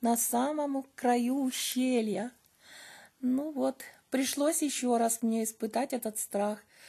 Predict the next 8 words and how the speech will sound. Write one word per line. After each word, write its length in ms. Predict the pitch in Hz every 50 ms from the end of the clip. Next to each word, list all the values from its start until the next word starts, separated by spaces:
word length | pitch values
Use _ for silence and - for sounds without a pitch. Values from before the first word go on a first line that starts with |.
| - - - - - _ _ _ _ -
Только 440 | 247 262 320 381 403 - - 330
дороги 540 | 302 233 233 247 240 226 247 320 330 - 285
все 320 | - - - - 254 269 285
такие. 960 | - - 240 247 - - - 247 247 233 226 220 214 202 196 208 214 214 - - _ _ _ - - - - - - -
И 100 | - 285
вы 120 | 262 277 262
знаете, 640 | 262 262 269 285 311 302 262 254 - - 254 247
вот 160 | 233 240 240